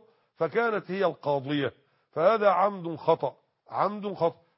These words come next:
أي لم يقصد القتل، وإنما قصد كسره أو جرحه أو ما شاكل ذلك، فقتله، فقتل. فبارك الله فيك،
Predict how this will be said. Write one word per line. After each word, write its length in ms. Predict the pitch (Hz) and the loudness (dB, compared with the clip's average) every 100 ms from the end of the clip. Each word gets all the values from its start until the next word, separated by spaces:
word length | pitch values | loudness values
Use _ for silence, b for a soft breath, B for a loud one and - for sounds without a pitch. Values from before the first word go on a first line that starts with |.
| - | -2
أي 140 | 170 | 0
لم 200 | 170 165 | 0 0
يقصد 400 | 175 247 - 196 | 0 -2 -4 -10
القتل، 420 | 180 - 226 240 - _ _ _ | -10 2 2 2 -8 _ _ _
وإنما 600 | 151 156 190 208 202 175 - _ - | -10 -2 0 4 6 4 0 _ 0
قصد 840 | 190 202 - 175 170 156 202 233 - _ _ _ | 2 0 0 0 2 4 2 2 -4 _ _ _
كسره 920 | 185 226 - - 180 175 165 226 359 - _ _ _ - | 2 2 0 -4 2 2 2 0 -4 -8 _ _ _ 4
أو 240 | 190 196 | 4 4
جرحه 640 | 175 190 254 - - 175 123 196 269 392 _ _ _ _ _ | 2 2 2 0 2 2 4 2 0 -2 _ _ _ _ _
أو 140 | 196 226 | 6 6
ما 180 | 208 175 | 4 2
شاكل 320 | 196 185 170 | 2 2 0
ذلك، 380 | 156 147 143 123 | 0 0 -2 -4
فقتله، 1160 | - 220 220 269 - _ 220 190 156 139 139 - _ _ _ _ - | -2 2 2 2 -8 _ 6 8 6 2 2 -2 _ _ _ _ -2
فقتل. 360 | 156 165 127 - _ _ _ _ | 2 2 0 -10 _ _ _ _
فبارك 1300 | 180 208 214 208 196 185 180 240 175 185 180 151 | 2 4 4 4 4 4 2 -4 2 4 4 0
الله 240 | 156 147 131 | -4 -4 -6
فيك، 320 | 147 185 | -6 -8